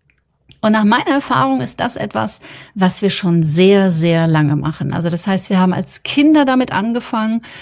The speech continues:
und es hat sich bis heute aus unserem Nervensystem noch nicht verabschiedet, weil, auch das eine liebevolle Wiederholung,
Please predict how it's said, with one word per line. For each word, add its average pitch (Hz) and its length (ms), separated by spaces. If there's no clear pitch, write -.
und 196 440
es 175 200
hat 208 200
sich 196 400
bis 240 280
heute 220 440
aus 185 160
unserem 175 400
Nervensystem 180 1040
noch 175 240
nicht 190 240
verabschiedet, 170 920
weil, 165 840
auch - 140
das 151 340
eine 156 240
liebevolle 254 640
Wiederholung, 202 720